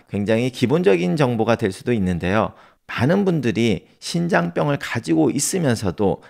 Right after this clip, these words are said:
자신이 신장이 안 좋다는 것을 모르고 있기 때문에 그분들을 위해서 약간 계몽적인 측면의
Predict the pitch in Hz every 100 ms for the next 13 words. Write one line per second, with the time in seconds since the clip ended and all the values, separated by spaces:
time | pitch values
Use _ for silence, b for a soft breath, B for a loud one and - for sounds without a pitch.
0 | B - 90 92 120 120 131 - B -
1 | - 165 165 160 143 135 156 156 - 98
2 | 113 156 160 156 143 117 101 - 104 80
3 | 95 - 196 151 123 - 113 90 120 92
4 | B B - 101 113 143 151 151 107 90
5 | 87 87 101 - B 78 82 104 107 -
6 | 87 92 127 131 131 117 139 147 - 175
7 | 143 98 101 131 -